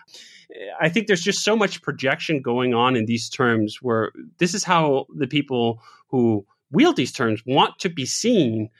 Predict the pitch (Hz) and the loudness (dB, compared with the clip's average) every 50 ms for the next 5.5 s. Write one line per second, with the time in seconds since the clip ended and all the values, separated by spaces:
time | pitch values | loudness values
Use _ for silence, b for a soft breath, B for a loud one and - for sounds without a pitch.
0 | b b b b b _ - 147 139 135 127 120 113 113 - - - 127 123 127 | b b b b b _ -8 -4 0 2 2 2 2 0 -4 -6 -10 -8 -2 0
1 | 147 196 220 170 143 120 120 123 120 123 143 143 127 110 113 110 107 117 120 135 | 2 4 4 4 4 2 2 2 2 2 2 2 2 0 -2 -2 0 0 0 0
2 | 135 - - 117 104 101 - - 117 110 104 101 101 101 b b b b b _ | 0 -2 -2 -4 -4 -4 -4 -2 -2 -2 -2 -2 -4 -6 b b b b b _
3 | - 113 - - - - - 143 139 - _ - 123 113 113 110 113 117 - - | -10 -8 -6 -6 -4 0 0 -2 -2 -4 _ -4 -2 -2 -2 -2 -4 -8 -8 -6
4 | 113 110 117 123 - - 123 107 98 104 110 98 - - - 139 143 131 110 - | -4 -2 -2 -2 -4 -4 -4 -6 -6 -8 -10 -12 -12 -8 -4 -4 -4 -4 -4 -6
5 | 110 101 - - 139 131 127 123 - b | -8 -10 -4 -2 0 0 0 0 -4 b